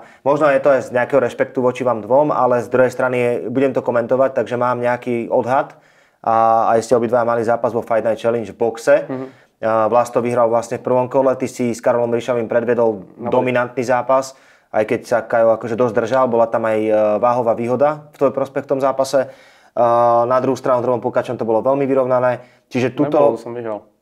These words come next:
Speaker 1: OK, OK.
Speaker 2: <laughs>
Speaker 1: To by sme mali dlhšiu debatu. Ale, e, znova musím povedať, že ja keď komentujem, tak musím si za
Speaker 2: Ja
Speaker 1: tým stáť, keď to
Speaker 2: viem,
Speaker 1: poviem
Speaker 2: ja
Speaker 1: a
Speaker 2: viem.
Speaker 1: Na druhú stranu, a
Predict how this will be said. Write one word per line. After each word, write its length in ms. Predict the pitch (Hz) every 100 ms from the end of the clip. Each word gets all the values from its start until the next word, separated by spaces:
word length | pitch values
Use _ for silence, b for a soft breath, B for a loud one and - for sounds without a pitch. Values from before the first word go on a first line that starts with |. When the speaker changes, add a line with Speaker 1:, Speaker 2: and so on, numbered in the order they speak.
| _ _ _ _ _ _ _ _ _ -
Speaker 1:
OK, 320 | 127 127 113 - -
OK. 180 | 156 - 170 - - B B B
Speaker 2:
<laughs> 600 | B B 127 - 151 -
Speaker 1:
To 40 |
by 80 | 226 196
sme 100 | 165
mali 160 | 147
dlhšiu 240 | 127 131 147
debatu. 440 | 127 117 151 127 139 - - - - B B B B
Ale, 240 | 127 135 139 139 135 131 -
e, 120 | 135 131 131 127 123 B B B B _ - 123 123
znova 240 | 160 151
musím 240 | 147 156
povedať, 240 | 143 147 139
že 120 | 135 - - 123
ja 160 | 160
keď 160 | 175 -
komentujem, 400 | 160 156 165 147
tak 160 | 139 127
musím 240 | 170 160
si 160 | 127 123
za 80 |
Speaker 2:
Ja 80 | 139
Speaker 1:
tým 80 | 127
stáť, 220 | 123 123 127
keď 40 | 123
to 80 | 117
Speaker 2:
viem, 80 | 120
Speaker 1:
poviem 280 | 117 131 127
Speaker 2:
ja 40 |
Speaker 1:
a 120 | 117
Speaker 2:
viem. 320 | 117 117 117 117 b b _
Speaker 1:
Na 220 | 120 135
druhú 300 | 131 131 120
stranu, 760 | - 123 123 123 117 117 117 -
a 160 | 110